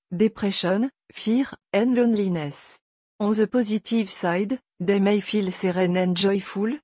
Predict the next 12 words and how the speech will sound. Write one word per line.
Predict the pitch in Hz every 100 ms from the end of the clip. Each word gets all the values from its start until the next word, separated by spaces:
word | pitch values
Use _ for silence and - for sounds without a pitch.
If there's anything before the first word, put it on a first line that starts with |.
| _ 214
and | 214 208
are | 202
especially | 202 - 202 196 190 202 233
capable | - 202 214 202 190
of | 175
living | 185 190 240 262
in | 247
the | 220 214
moment. | 190 160 147 - _ _ _
Johann | 180 220 214 254
Koenig | 240 202 196 185 165
Coste, | - 180 202 - -